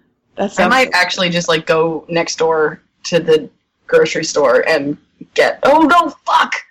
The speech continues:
Speaker 2: I forgot that someone brought over Italian ice cups yesterday.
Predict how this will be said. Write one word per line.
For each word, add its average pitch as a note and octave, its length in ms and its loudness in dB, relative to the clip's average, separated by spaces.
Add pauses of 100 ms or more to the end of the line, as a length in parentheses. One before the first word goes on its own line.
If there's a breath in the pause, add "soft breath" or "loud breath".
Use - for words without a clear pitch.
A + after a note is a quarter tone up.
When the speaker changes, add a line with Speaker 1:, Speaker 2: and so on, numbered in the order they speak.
(180)
Speaker 2:
I D#4 140 -2
forgot D#4 460 -2
that D#4+ 120 -10
someone C#4+ 380 -2
brought B3+ 240 2
over B3+ 260 2
Italian B3+ 480 0
ice B3+ 240 -2
cups - 360 -8
yesterday. G#3+ 600 -4